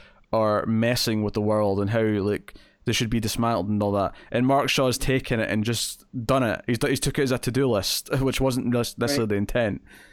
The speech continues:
Speaker 1: Um, so that's really neat. So yeah, we know who this is, and we, we, we, once we actually realise who it is, it cut, it cuts back to finally the moment where he took off his mask and talks to Superman,
Speaker 2: Right.
Speaker 1: and how he's like, "No, we've made a point of not fighting you, Superman, 'cause we don't want to fight you. We don't disagree
Speaker 2: Right.
Speaker 1: with what you want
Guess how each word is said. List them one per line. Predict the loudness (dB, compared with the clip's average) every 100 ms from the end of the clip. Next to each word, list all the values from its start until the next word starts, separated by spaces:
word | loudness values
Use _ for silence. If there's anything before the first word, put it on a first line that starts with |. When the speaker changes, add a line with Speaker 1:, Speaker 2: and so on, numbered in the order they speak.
| -20 -20 _ -4
Speaker 1:
Um, | -2 0 0 -2 -6 -20 _ -14
so | -4 0 0 -2 -8 _ _ _ -8
that's | -4 -2 -2
really | -2
neat. | -2
So | -2
yeah, | 0 2
we | 2
know | 2
who | 2
this | 0 0
is, | 0 2
and | 0 2
we, | 2
we, | 2
we, | 2 2
once | 2 2
we | 2
actually | 0 0 0
realise | 2 2 0
who | 0
it | 2
is, | 0
it | -2
cut, | -4 -2
it | -2 -2
cuts | -2
back | 0 -2 -2
to |
finally | -2 -2 0 0
the |
moment | 0 0 0
where | -2
he |
took | -2 -4
off | -4
his | -2 -2
mask | -2 -4
and | -4
talks | -4 -4
to | -6
Superman, | -6 -2 -2 -2 -2
Speaker 2:
Right. | -6 -12 -20 -20 -4
Speaker 1:
and | 0
how | 2 2
he's | 2
like, | 2
"No, | 2
we've | 2 2
made | 2
a | 2
point | 2 0
of | 2
not | 2 0
fighting | 0 0 2
you, | 0
Superman, | -2 -4 -2 0
'cause | 0 -2
we | 0
don't | 0 0
want | 0
to | 0
fight | -2 0
you. | 0 0
We | 0
don't | -2 -2 -4 -4
disagree | -2 -2 0 2
Speaker 2:
Right. | 2
Speaker 1:
with | 0
what | 0 0
you | 0
want | 0